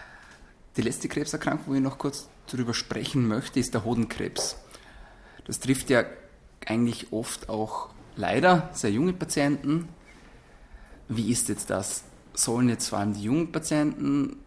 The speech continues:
grad im Jugendalter, sollen die immer dann den Hoden tasten?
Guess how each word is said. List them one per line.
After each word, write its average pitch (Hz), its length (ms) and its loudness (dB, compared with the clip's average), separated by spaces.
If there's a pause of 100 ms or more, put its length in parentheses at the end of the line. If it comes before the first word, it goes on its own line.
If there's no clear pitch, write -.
(120)
grad 110 460 0
im 104 120 0
Jugendalter, 151 1040 -2
sollen 117 360 -2
die 107 160 -6
immer 107 180 0
dann 101 140 -4
den 101 200 -2
Hoden 151 260 0
tasten? 180 640 2